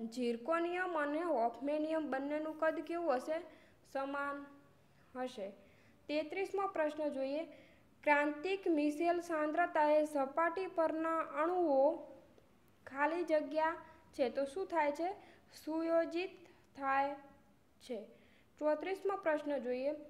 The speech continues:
અષ્ટફલકીય સંકીર્ણમાં ધાતુ પરમાણુ કે આયનની આસપાસ કેટલા લિગેન્ડ આવેલા હોય છે? તો શું હશે? છ લિગેન્ડ હોય જ્યારે સંયોજન અષ્ટફલકીય હોય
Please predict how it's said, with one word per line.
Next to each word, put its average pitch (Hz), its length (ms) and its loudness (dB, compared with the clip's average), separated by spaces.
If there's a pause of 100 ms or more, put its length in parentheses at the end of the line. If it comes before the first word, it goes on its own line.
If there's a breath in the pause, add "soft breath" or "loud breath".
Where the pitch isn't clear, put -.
(240)
અષ્ટફલકીય 339 1040 2
સંકીર્ણમાં 320 880 -2 (120)
ધાતુ 226 440 -4
પરમાણુ 359 580 0
કે 370 180 -4
આયનની 294 840 -2 (340 loud breath)
આસપાસ 294 540 0 (140)
કેટલા 381 380 6
લિગેન્ડ 330 520 2
આવેલા 294 440 2
હોય 226 320 0
છે? 269 280 -6 (440 loud breath)
તો 277 120 0
શું 311 300 2
હશે? 302 280 -2 (180)
છ - 100 -14 (180)
લિગેન્ડ 302 420 0
હોય 285 180 2
જ્યારે 247 440 0 (540 soft breath)
સંયોજન 294 440 0
અષ્ટફલકીય 294 920 -2
હોય 262 460 0